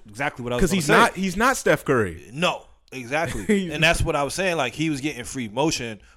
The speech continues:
Speaker 1: where, like, he was getting to the lane and his floaters is, like, pretty much locked, is knocked down. Like, he's knocking that shit down. So, like,
Speaker 2: And then he can
Speaker 1: if
Speaker 2: throw lobs, the lobs, the Collins, get
Speaker 1: you,
Speaker 2: everybody's
Speaker 1: you
Speaker 2: involved.
Speaker 1: got Capella.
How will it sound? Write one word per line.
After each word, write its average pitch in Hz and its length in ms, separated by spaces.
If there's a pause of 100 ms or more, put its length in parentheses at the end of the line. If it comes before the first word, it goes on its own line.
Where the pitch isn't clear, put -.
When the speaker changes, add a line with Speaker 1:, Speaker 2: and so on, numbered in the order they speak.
Speaker 1:
where, 117 160
like, 107 180
he 135 100
was 120 120
getting 120 200
to 107 80
the 117 80
lane 107 420 (120)
and 107 220
his 127 120
floaters 147 600 (180)
is, 117 180
like, 117 220 (540)
pretty 247 220
much 226 280
locked, 131 340
is 123 120 (120)
knocked 123 260
down. 113 240
Like, 95 100
he's 131 80
knocking 139 180
that 113 100
shit 87 140
down. 101 200 (320)
So, - 160
like, 117 240
Speaker 2:
And 92 80
then 92 60
he 98 100
can 87 100
Speaker 1:
if 135 160
Speaker 2:
throw 80 100
lobs, 87 480
the 73 120
lobs, 85 420
the - 80
Collins, 90 360
get 95 60
Speaker 1:
you, 90 120
Speaker 2:
everybody's 90 300
Speaker 1:
you 87 60
Speaker 2:
involved. 95 380
Speaker 1:
got - 120
Capella. 160 440